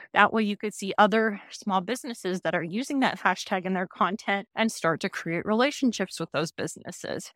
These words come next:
If you're like me, you live in Wilmington, North Carolina, and say, "I really wanted to pitch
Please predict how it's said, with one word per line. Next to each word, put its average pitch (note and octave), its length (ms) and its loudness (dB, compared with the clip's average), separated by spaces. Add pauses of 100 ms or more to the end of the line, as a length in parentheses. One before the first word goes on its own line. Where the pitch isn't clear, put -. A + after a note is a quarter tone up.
(120)
If F#3+ 200 -4
you're F3 100 4
like F#3+ 200 6
me, C4 400 6 (220)
you E3+ 140 2
live E3+ 160 2
in F3 120 2
Wilmington, G3 420 0
North A3 200 4
Carolina, B3 720 4
and A3+ 120 -4
say, F#3 480 0
"I F#3+ 80 6
really F#3 380 4
wanted F#3+ 400 4
to G3 400 4 (100)
pitch - 400 0